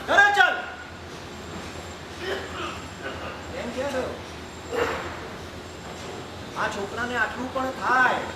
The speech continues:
તો પરિવાર આખો ઊંચો નીચો થઈ જતો હતો. એની ભાષામાં આટલો આક્રોશ ક્યાંથી આવ્યો?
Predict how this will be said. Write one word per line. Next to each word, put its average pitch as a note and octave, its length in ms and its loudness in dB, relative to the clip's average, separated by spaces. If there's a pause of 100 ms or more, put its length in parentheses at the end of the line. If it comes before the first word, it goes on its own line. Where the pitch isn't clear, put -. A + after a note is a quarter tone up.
(220)
તો B3 180 2
પરિવાર A#3 380 6
આખો - 300 4
ઊંચો A#3 380 2
નીચો A#3+ 440 -2
થઈ G3+ 100 -2
જતો F3+ 160 -4
હતો. G3+ 680 0 (100)
એની A3+ 260 4
ભાષામાં C4 640 2
આટલો G3 220 4
આક્રોશ B3 480 8
ક્યાંથી D4 320 2
આવ્યો? D#4+ 500 8